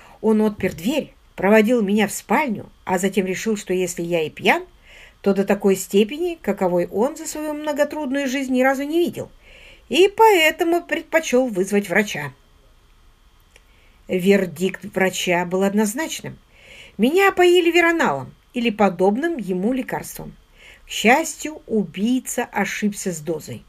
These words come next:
Судя по всему, я принял не больше тридцати грамм вещества. Отследить наличие этого лекарства в организме достаточно сложно. Но доктор тщательно всё взвесил и пришёл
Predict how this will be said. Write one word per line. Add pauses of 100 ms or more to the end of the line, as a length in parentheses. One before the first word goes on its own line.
(360)
Судя
по
всему,
я
принял
не
больше
тридцати
грамм
вещества. (800)
Отследить
наличие
этого
лекарства
в
организме
достаточно
сложно. (640)
Но
доктор
тщательно
всё
взвесил
и
пришёл